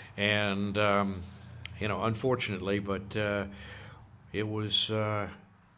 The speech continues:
you know, we were, we were on top of things at that time. We had, uh, a great news department,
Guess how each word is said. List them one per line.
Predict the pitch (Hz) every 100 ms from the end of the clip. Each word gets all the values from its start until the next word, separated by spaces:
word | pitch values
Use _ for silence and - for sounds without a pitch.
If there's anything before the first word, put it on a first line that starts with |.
| _ -
you | 117
know, | 113
we | 127
were, | 123 120
we | 120 131
were | 123
on | 120
top | 117 131 127
of | 101
things | 101 101 101 110
at | 98
that | 104 101
time. | 104 104 104
We | 98
had, | 101 101 101
uh, | 98 95 -
a |
great | 107 113 107
news | 120 113
department, | 101 104 101 101